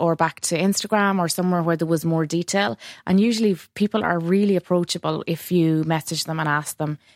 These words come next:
you know, where they got things. And that's where,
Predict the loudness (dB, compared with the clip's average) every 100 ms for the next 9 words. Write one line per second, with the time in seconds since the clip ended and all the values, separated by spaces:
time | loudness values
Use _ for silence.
0 | _ 0 0 0 -4 -10 -6 0 2 2
1 | -2 -4 -2 -2 -2 0 0 -2 -2 0
2 | 2 0 -2